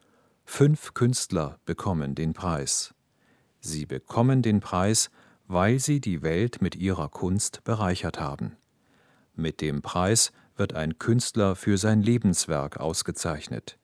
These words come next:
Experten entscheiden, welcher Künstler den Preis bekommt. Dieses Jahr hat der Sänger Plácido Domingo den Preis gewonnen.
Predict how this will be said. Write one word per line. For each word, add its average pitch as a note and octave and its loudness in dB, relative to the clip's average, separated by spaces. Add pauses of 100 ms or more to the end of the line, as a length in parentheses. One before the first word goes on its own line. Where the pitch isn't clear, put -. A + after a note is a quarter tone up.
(520)
Experten - -2
entscheiden, F#2 2
welcher G2 2
Künstler F2+ 0
den F#2+ 0
Preis - -6
bekommt. - -4 (1800)
Dieses D3 6
Jahr E2+ 2 (260)
hat - 0
der G#2+ 6
Sänger G2 4
Plácido E2 0
Domingo G#2 2
den E2 -2
Preis - -2
gewonnen. C#2+ -6